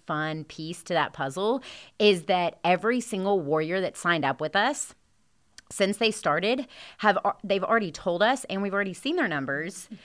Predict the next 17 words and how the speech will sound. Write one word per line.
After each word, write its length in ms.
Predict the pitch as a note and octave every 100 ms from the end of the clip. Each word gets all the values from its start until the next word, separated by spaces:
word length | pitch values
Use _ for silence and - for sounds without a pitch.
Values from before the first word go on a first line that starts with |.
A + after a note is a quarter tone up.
| -
they 360 | - E3+ G3 C4+
have, 340 | A#3+ A#3+ G#3 -
in 200 | F#3 F3+
fact, 800 | - - B3+ G3+ B2 - - - _ _ _ _ _ _ _ _ E3 D3+
doubled 600 | G#3 F#3 A#3 D3+ C#3+ E3+ -
their 180 | G3 G#3
income 600 | G#3 C4+ A3+ F3+ D#3+ E3
nearly. 580 | D#3 D3 C#3+ D3 D#3+ -
If 160 | G#3
they 120 | A3 F#3+
haven't, 340 | G#3+ G3+ E3
they're 120 | F3
definitely 440 | E3 F3 G#3+ E3+ F#3
having 340 | F3 F3+ F3
their 140 | D#3+ D3+
best 560 | - F3 F3+ F3 -
year 680 | D#3+ D#3 F#3+ G#3 C#3+ C3 F#3+